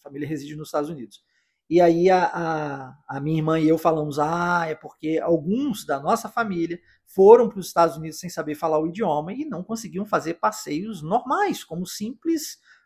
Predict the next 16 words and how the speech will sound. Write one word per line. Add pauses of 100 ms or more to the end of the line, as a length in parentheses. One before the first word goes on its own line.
uma
simples
ida
ao
cinema", (240)
né? (240)
Então
o
Jefferson
tava
super
feliz
de
estarmos
no
cinema.